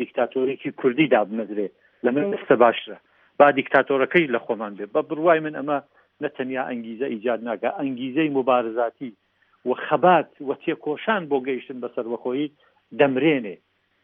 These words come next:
من وازانم ئێمە ئەبێ ئەحزابی سیاسی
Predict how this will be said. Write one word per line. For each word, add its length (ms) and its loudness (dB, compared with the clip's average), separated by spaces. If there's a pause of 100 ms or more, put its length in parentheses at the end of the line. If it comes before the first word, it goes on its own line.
(160)
من 100 -2
وازانم 560 4 (640)
ئێمە 360 4 (380)
ئەبێ 320 -4 (1040)
ئەحزابی 540 0
سیاسی 360 -8